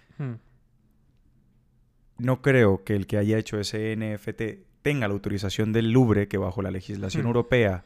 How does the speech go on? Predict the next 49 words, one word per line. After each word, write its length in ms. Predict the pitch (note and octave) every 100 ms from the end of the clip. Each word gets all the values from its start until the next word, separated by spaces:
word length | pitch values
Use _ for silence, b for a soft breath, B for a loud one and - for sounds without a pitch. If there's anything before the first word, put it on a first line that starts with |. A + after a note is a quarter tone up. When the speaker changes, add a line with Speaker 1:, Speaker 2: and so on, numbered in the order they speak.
| -
Speaker 2:
es 140 | G#2+
una 100 | A2+
autorización 680 | A#2+ A#2 A2 G#2 G2 B2 G#2+
para 180 | G#2 G2+
la 100 | G2+
transformación 720 | G#2 G2+ - G2+ G2 - A#2
de 80 | A2+
una 140 | A2+
obra 240 | A#2 A2+ G#2
preexistente, 800 | G#2+ - G2+ - B2 A2+ G2 F2 B B B -
en 80 | A2
este 200 | G2 A#2
caso 260 | B2 A2+
transformar 460 | F#2+ G2+ G2 - G#2+
un 100 | A2+
cuadro 380 | B2 A2+ G2+ G#2+
a 80 | A#2+
fotografía, 920 | G#2+ - A#2+ A#2+ A#2 C3+ A2+ G2+ G#2+ B B
Speaker 1:
Hmm. 100 | C#3
Speaker 2:
que 100 | A#2
aunque 200 | A2 A2
le 100 | G#2
da 160 | A#2
un 180 | G#2+ G#2 A2
nuevo 320 | A#2+ B2 B2
valor 420 | A#2+ B2 A#2 F2+ b b b
y 60 | A#2
una 200 | A#2 B2
nuevo, 400 | B2 B2 A#2+ -
y 20 | A2+
un 80 |
nuevo 160 | A#2 A#2
método 300 | A#2+ A#2 G#2
de 60 | G2
explotación, 580 | - A2 G2 F#2+ A2+
necesita 480 | A#2+ A#2+ A2 D3+ -
autorización 640 | G2+ G#2 G2+ G2 F#2+ G#2 G#2
del 160 | A2
Louvre 380 | A2+ A2+ A2 C3 b
Speaker 1:
Para 220 | D#3+ C#3
su 60 | B2+
Speaker 2:
para 140 | B2
Speaker 1:
explotación. 60 | A#2
Speaker 2:
cualquier 360 | B2 G#2+ B2 -
tip-, 320 | C3+ B2 -
tanto 300 | A#2 A2 G#2+
para 160 | A2+ G#2+
la 80 | G#2+
transformación, 840 | A2 G2+ G#2+ G#2 - D3+ F#3+ G#3+